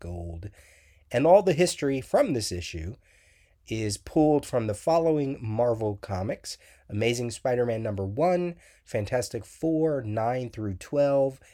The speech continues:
and the annual number one, Journey into Mystery eighty-eight and eighty-nine, Tales of Suspense forty, Strange Tales one oh seven, and Hulk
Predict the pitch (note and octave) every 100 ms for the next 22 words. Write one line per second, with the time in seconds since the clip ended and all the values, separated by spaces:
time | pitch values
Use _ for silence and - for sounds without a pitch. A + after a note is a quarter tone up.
0 | _ - G2+ G2+ - G#2 A2+ C3+ G2+ F#2+
1 | F#2 F2+ F2 E2 D#2 D2+ E2 A#2 _ _
2 | _ _ - B2+ D#3 D3+ D3 C3+ C#3 -
3 | - - B2 B2+ B2+ C3 - G#2+ A2+ G#2+
4 | A2 A2 A2 B2 B2+ B2 B2+ G#2+ - E3
5 | G#3 F3+ D#3+ - C#3 - - B2 A#2 -
6 | A#2+ A2+ A2 A2 A2 - - - - B2+
7 | D3 E3 D3+ - D3 C#3+ A#2 B2+ B2 A2
8 | - D#3+ G#3 B3 A#3 _ _ _ - G#2+
9 | G#2 G2+ F#2+ B2 C3+ -